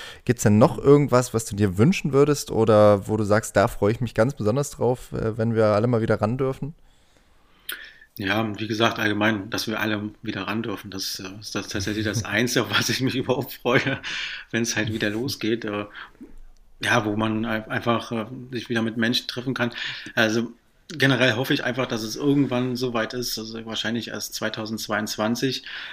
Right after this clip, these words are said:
Speaker 2: Ähm, in dem Fall <clears throat> kann ich's jetzt nicht genauso sagen, ähm, dass man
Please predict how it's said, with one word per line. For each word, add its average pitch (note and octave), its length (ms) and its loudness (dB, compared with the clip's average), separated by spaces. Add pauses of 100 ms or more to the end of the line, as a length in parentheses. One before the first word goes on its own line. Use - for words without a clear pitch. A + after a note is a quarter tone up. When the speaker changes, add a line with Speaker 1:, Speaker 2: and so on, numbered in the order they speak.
(140)
Speaker 2:
Ähm, A2+ 460 -2
in C3+ 120 2
dem C#3 160 6
Fall C3 360 0 (220)
<clears throat> - 1700 -6
kann C#3+ 160 4
ich's D3+ 100 4
jetzt C#3+ 180 2
nicht C#3+ 140 0
genauso A#2+ 400 2
sagen, A#2 400 2
ähm, A2+ 200 -2
dass A2 200 -6
man G#2+ 340 -2